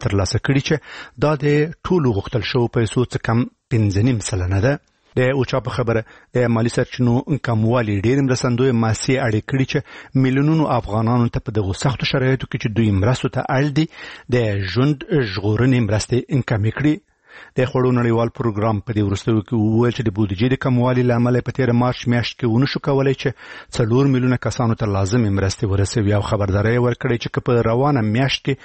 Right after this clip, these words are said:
هم مالي سرچینې ترلاسه نه کړي، په دې هیواد کې به نهه میلیون وګړي د خوړو له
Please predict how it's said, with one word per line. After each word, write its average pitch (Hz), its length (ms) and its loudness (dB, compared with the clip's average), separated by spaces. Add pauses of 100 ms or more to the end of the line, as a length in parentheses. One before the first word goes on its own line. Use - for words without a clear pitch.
(120)
هم 151 280 2
مالي 113 240 0
سرچینې 117 500 -2
ترلاسه 104 380 0
نه 101 120 0
کړي، - 220 -2
په 151 100 2
دې 151 140 4
هیواد 147 260 0
کې - 80 -6
به 139 100 -2 (500)
نهه 147 180 4
میلیون 139 340 2
وګړي 135 320 0
د 127 160 0
خوړو 107 320 0
له 117 180 2